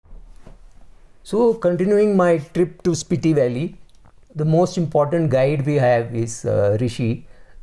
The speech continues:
He's part of G B Ventures and, uh, we met him in G B।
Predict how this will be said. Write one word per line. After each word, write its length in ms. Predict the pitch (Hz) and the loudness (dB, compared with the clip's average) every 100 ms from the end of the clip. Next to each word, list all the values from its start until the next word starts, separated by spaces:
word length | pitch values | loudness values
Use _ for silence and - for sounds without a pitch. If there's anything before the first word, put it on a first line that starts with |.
| 160 | -14
He's 140 | 131 117 | -4 0
part 160 | 120 | 0
of 80 | 123 | 0
G 180 | 110 120 | -4 -4
B 340 | 117 120 113 110 113 110 110 | -2 0 0 -2 -2 -2 -2
Ventures 500 | 113 110 - 101 104 104 | -2 -2 -4 -4 -4 -4
and, 320 | 101 101 98 | -4 -2 -2
uh, 280 | 98 104 107 | -2 -2 -2
we 100 | 113 | -2
met 220 | 110 110 | -2 -2
him 140 | 123 | -2
in 140 | 113 113 | -2 -2
G 180 | 110 | -4
B। 120 | 101 | -4